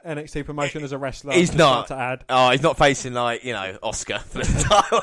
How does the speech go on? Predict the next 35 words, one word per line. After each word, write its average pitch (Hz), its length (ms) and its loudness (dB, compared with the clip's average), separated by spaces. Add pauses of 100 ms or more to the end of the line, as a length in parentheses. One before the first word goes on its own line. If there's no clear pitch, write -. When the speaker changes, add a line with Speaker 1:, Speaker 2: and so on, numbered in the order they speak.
Speaker 2:
anything 151 220 -4
like 123 120 -2
Speaker 1:
Uh, 202 200 0
Speaker 2:
that. 170 80 -2
Speaker 1:
you 160 80 -2
Speaker 2:
Right. 143 320 0
Speaker 1:
know, 185 80 -4
Ranallo, 196 380 4
who 185 120 0
joined 185 300 -2
W 180 200 -2
W 170 260 -4
E 170 360 -2
last 160 380 -2
year, 151 300 -2 (220)
parted 170 360 -4
ways 160 220 -2
with 156 80 -6
the 151 60 -6
company 151 720 -6
a 156 80 -8
few 156 280 -6
months 156 300 -6
ago 147 260 -4
due 139 160 -10
to 127 100 -14
having 147 240 -6
issues 147 320 -8
with 139 100 -8
his 135 100 -10
broadcast 147 600 -4
partner, 139 360 -4
J 143 240 -4
B 127 160 -8
L, 123 260 -6